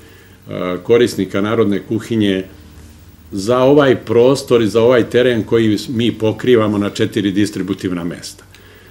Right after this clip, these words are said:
A, ono što negde, e, nikako nismo uspeli da, da realizujemo, to je da se približimo, a, ljudima koji su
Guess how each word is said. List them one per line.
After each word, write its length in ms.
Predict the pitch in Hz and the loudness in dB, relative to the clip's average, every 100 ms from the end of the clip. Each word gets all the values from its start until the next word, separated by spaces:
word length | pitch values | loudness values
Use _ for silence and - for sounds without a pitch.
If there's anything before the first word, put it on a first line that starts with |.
| - | -18
A, 120 | 101 101 | -10 -4
ono 320 | 113 143 139 | -2 0 -2
što 300 | - 135 131 | -2 0 0
negde, 360 | 139 135 131 | 0 0 2
e, 160 | 123 120 - - - - _ - - - - - - 147 156 - 113 113 110 107 95 - - - - - | 2 -2 -12 -20 -20 -20 _ -20 -20 -20 -20 -20 -20 -20 -20 -16 -8 -4 -2 -2 -4 -8 -20 -20 -20 -6
nikako 420 | 135 135 117 120 | -4 -2 -2 0
nismo 340 | 127 123 110 | 0 0 0
uspeli 520 | 120 - 120 98 90 - - - - - - | -2 0 0 2 0 -6 -18 -20 -20 -20 -20
da, 360 | 95 87 92 92 | -14 -10 -8 -8
da 520 | 92 95 92 90 90 85 - - | -6 -6 -6 -8 -10 -12 -16 -10
realizujemo, 720 | 95 101 123 131 113 110 107 | -4 0 2 0 0 0 -2
to 220 | 107 131 | 0 2
je 100 | 123 | 4
da 120 | 107 | 2
se 180 | 98 95 | -2 -4
približimo, 840 | - 127 135 131 113 107 104 95 - - - - 104 | -4 -2 0 0 0 -2 -2 -6 -10 -20 -20 -20 -16
a, 380 | 95 92 87 87 | -12 -10 -10 -8
ljudima 560 | 95 120 127 127 113 101 | 0 2 2 2 0 -4
koji 340 | - 113 110 | 0 2 2
su 400 | - - 107 101 | -2 -2 -2 -2